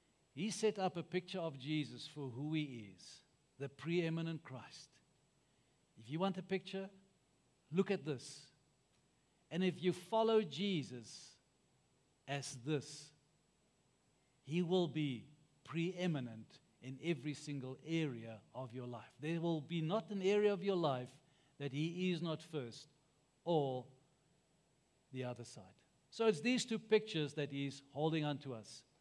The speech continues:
Preeminent, having a paramount rank, dignity or importance, outstanding and supreme. And, you know, that old picture that is there, Paul is on this journey and he's taking them somewhere.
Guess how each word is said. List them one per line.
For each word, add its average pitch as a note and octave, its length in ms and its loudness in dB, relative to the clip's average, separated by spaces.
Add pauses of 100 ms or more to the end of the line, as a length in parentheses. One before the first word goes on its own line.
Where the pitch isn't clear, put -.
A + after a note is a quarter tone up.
(800)
Preeminent, B3+ 600 8
having G3+ 420 4 (220)
a D3+ 40 -12
paramount A3+ 640 4
rank, D#3 380 4 (200)
dignity G3+ 600 2
or E3 140 4
importance, E3 720 -2
outstanding F3 560 -2
and E3 140 -6
supreme. C#3 560 -4 (800)
And, F3+ 340 4 (320)
you E3+ 100 2
know, F3+ 100 2
that G3 140 8
old G3+ 220 6
picture G#3 300 2
that F3+ 240 4
is D#3 140 -4
there, D#3 220 2 (220)
Paul A3 300 6
is G#3 140 0
on F#3+ 180 -2
this F3+ 160 2
journey D3+ 540 0
and D3+ 160 -2
he's D3+ 220 0
taking E3 720 0 (340)
them C#3 260 0
somewhere. C#3 480 -2